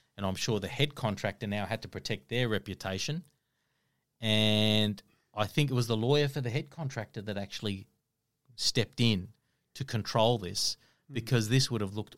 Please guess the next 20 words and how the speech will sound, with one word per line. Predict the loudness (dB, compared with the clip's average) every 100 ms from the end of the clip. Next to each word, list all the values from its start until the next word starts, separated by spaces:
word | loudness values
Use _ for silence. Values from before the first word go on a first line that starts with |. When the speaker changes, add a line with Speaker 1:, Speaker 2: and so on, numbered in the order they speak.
| -6
Speaker 1:
awful | 2 2 0 -10
for | -8
them | -4 -4 -4
on | -6
state | -8 -6 -6 -4
government | -6 -4 -4 -4
work. | -4 -2 -2 -6 _ -20 _
And | -6 2
just | 2
for | 2
the | -2
benefit | 0 2 2 -2
of | -4
listeners, | -2 -2 -2 -4 -4 -6 -8 _ -14
that | -10
if | -4
you've | -4 -2
got | -2 0
a |
default | -2 -6 -2 0 0 -2